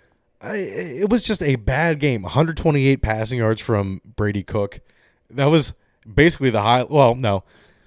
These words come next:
Mizzou's running back had a hundred twenty-eight yards and a touchdown. That was the highlight,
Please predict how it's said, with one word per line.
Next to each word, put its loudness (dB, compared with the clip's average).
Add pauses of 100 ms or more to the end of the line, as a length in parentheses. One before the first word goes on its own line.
(720)
Mizzou's 4
running 4
back 4
had 2
a 0
hundred -6
twenty-eight -4
yards -2
and -8
a -12
touchdown. -6
That 0
was -2
the -4
highlight, -2